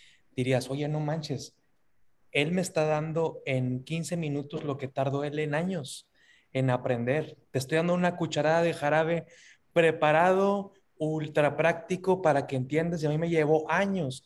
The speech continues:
Y ahí es cuando uno crece y uno valora a los, a los maestros y les toma el respeto que, que, que es. La docencia es increíble.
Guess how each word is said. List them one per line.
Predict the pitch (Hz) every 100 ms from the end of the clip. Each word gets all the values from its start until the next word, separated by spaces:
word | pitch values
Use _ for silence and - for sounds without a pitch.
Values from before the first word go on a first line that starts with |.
| - - - _ -
Y | 147
ahí | 147 170
es | 175
cuando | - 190 185 180 170 160
uno | 160 185 190 190
crece | 185 185 185 151 151 - _ _ _ -
y | 143
uno | 156 165 165
valora | 151 143 143 165
a |
los, | 165 143 143 -
a | 143
los | 139 135
maestros | 139 123 147 147 156 151 -
y | 135
les | 131
toma | 143 147 160 139 120 - _ - _ _ _
el | 143 127 123
respeto | 127 123 - - 147 147 -
que, | 131 117 113 -
que, | 127 117 113
que | 120 135
es. | 156 - _ _ _ _ _
La | 127 120
docencia | 120 117 135 131 147 143
es | 135 135
increíble. | 143 139 117 123 127